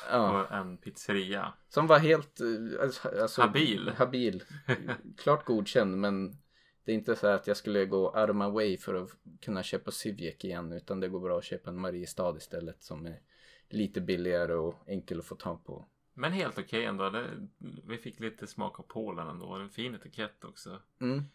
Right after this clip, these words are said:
Speaker 2: Man kan skymta den på Instagram.
Speaker 1: Absolut.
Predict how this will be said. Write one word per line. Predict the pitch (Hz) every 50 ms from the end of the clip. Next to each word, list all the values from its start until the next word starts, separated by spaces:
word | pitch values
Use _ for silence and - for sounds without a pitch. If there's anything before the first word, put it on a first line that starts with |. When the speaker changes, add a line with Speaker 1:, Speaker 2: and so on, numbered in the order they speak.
| _ _
Speaker 2:
Man | - 107 101
kan | 110 107
skymta | - - 110 101 98 - -
den | 98 95
på | - - 98
Instagram. | 98 98 95 - - 87 87 87 87 92 95 98 _ _ _ _ _ _ -
Speaker 1:
Absolut. | - 107 107 - - - 113 120 98 73 - - -